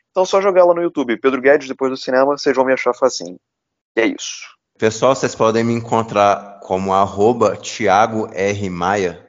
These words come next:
Speaker 2: Thiago sem o H, da forma bíblica original. É, Thiago é, arroba Thiago R Maia, arroba Supercutspod. É, então, tô aqui toda semana no feed do Supercuts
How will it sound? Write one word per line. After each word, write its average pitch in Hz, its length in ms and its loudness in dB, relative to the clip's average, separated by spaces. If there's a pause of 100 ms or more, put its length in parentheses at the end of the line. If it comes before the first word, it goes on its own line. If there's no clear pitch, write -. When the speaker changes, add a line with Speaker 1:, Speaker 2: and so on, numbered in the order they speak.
(140)
Speaker 2:
Thiago 87 440 -6
sem 98 480 -10
o 92 200 -6
H, 92 580 -2 (240)
da 87 140 -12
forma 90 400 -8
bíblica 98 600 -10 (200)
original. 87 640 -14 (640)
É, 87 680 -2
Thiago 107 300 -2
é, 107 100 0
arroba 98 520 -2
Thiago 92 360 -2
R 101 120 -4
Maia, 127 440 -4
arroba 90 380 -6
Supercutspod. 107 960 -8 (480)
É, 90 140 -10
então, 113 260 -10
tô 131 120 -4
aqui 127 220 -6
toda 104 260 -2
semana 101 540 -6 (280)
no 95 160 -12
feed 92 240 -14
do 87 40 -16
Supercuts - 880 -6